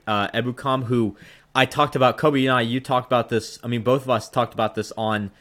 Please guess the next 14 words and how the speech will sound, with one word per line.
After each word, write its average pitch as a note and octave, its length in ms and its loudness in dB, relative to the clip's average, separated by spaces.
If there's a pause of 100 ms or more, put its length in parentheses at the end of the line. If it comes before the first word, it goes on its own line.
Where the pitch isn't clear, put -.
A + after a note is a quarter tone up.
(300)
my A#2 240 0
show, G#2 460 0
uh, G2 420 0 (180)
about A2+ 240 2
a G#2 40 0
week A#2 180 -4
ago, G#2+ 200 0
something G#2 240 -6
like G2+ 140 -4
that, G2 100 0
I F#2+ 80 0
think G#2+ 180 -8
it G#2 40 -2
was. G2 360 -2